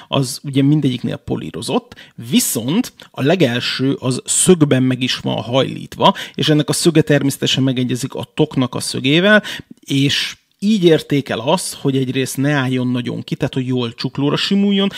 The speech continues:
másrészt, hogy ez egyfajta kis design elem is, és akkor itt azért látszik, hogy igen, hogy a tokban van egy kis lekerekítés, tehát hogy valamennyire, hogy, hogy ez nem, nem élesen, hanem hogy konkrétan le-, lejjebb van csapva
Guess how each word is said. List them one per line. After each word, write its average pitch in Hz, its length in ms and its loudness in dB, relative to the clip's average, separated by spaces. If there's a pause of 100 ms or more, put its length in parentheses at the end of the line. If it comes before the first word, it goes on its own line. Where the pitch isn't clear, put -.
(160)
másrészt, 170 480 2
hogy 135 160 -2
ez 127 160 0
egyfajta 123 540 -8
kis - 240 -10 (100)
design 123 420 -4
elem 147 260 -4
is, 202 140 0 (180)
és - 140 -6
akkor 180 220 0
itt 180 140 -4
azért 143 260 0
látszik, 151 380 -2
hogy 143 200 0
igen, 160 580 0
hogy 135 280 -2
a 135 280 0
tokban 135 920 -4
van 131 260 -2
egy - 100 -6
kis - 360 -8
lekerekítés, 143 1080 -2
tehát - 180 -8
hogy 123 120 -10
valamennyire, 131 560 0 (260)
hogy, 151 280 4
hogy 139 180 4
ez 135 100 0
nem, 147 200 2
nem 135 200 0
élesen, 151 440 2
hanem 123 200 -2
hogy 123 100 -6
konkrétan 127 420 -4
le-, 131 240 0
lejjebb 127 300 -2
van - 120 -6
csapva 139 380 -2